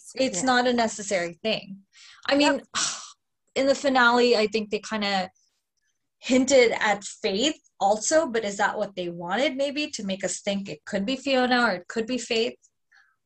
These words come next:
Speaker 1: I don't know. But,
Speaker 3: Mm-hmm.
Speaker 1: but it was kind of an interesting,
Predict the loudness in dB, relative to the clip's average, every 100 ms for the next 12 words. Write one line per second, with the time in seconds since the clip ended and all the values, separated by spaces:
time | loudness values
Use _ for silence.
0 | _ _ _ _ -2 2 2 0 -6 -12
1 | _ -6 2 2 2 _ -20 -18 -20 _
2 | -10 2 2 4 0 4 4 4 0 -4
3 | -2 0 0 -2 -2 -4 -6 -6 -8 -8
4 | -10